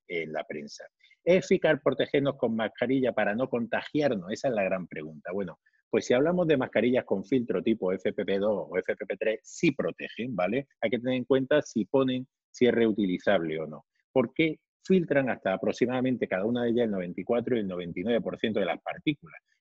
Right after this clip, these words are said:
Pero debido a su escasez probablemente deberán de estar muy reservadas a personal sanitario.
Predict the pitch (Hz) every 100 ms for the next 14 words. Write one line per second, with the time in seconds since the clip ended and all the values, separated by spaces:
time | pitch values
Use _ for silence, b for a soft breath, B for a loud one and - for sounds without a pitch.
0 | _ 160 160 151 123 101 101 139 139 143
1 | - 113 139 131 98 104 113 110 107 117
2 | 113 _ _ - 98 104 107 98 - 101
3 | 95 104 113 104 - 85 90 90 82 85
4 | 82 73 73 69 - -